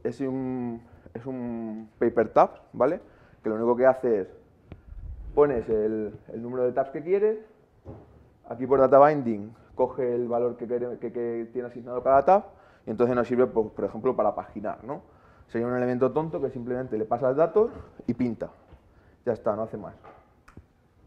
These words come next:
Por otro lado tenemos los componentes vista. Se me han descolocado todas las transparencias. Los componentes vista.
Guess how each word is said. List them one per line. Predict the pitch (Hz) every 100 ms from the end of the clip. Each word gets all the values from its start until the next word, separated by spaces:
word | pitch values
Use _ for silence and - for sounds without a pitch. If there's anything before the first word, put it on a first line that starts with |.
| _ _ _ _ _ _ _ -
Por | 131
otro | 143
lado | 160 165
tenemos | 156 160
los | 151
componentes | 151 131 139 143 147 147 147 147 - -
vista. | 110 120 - 87 - -
Se | -
me | 98
han |
descolocado | 120 - 131 110
todas | 135 135
las |
transparencias. | - - 101 123 - - _ _ _ _ - - _
Los | -
componentes | 120 117 123 165 123
vista. | 120 - 87